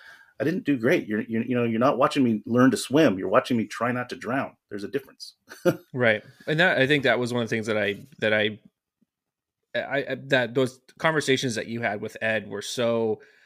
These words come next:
Speaker 2: eye-opening for me because I was feeling those things, but I didn't want to be the person to say it because, like, everyone was like, it's like, "The industry's gonna bounce back stronger. We're gonna do this." And like, like, "Oh my God, like, no, we're not.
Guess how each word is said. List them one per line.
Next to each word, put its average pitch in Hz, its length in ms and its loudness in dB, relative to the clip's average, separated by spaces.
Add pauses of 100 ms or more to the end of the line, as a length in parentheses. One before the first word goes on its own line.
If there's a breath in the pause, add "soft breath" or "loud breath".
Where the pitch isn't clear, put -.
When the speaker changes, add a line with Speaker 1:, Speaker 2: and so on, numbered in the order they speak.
(580 soft breath)
Speaker 2:
eye-opening 123 460 2
for 107 140 -10
me 120 260 -2
because 101 1000 -6 (520)
I 123 280 2
was 139 260 4
feeling 135 540 2
those 113 280 2
things, 123 520 -2
but 110 280 -2
I 117 120 0
didn't 123 320 0
want 120 140 -2
to 117 80 2
be 117 120 0
the 110 120 -2
person 120 400 -4
to 101 80 -6
say 147 340 0
it 95 280 -6 (800)
because, 127 360 2
like, 127 160 2
everyone 135 220 6
was 131 100 2
like, 123 80 2
it's 117 80 -2
like, 110 140 -4
"The 170 120 0
industry's 175 360 0
gonna 151 180 0
bounce 143 300 4
back 131 280 2
stronger. 131 600 4
We're 139 140 6
gonna 151 200 4
do 143 160 6
this." 139 220 6
And 120 80 -6
like, 110 160 -2
like, - 160 -2
"Oh 156 100 2
my 170 160 4
God, 139 320 -2
like, 107 180 -2
no, 139 160 6
we're 165 140 4
not. 135 380 2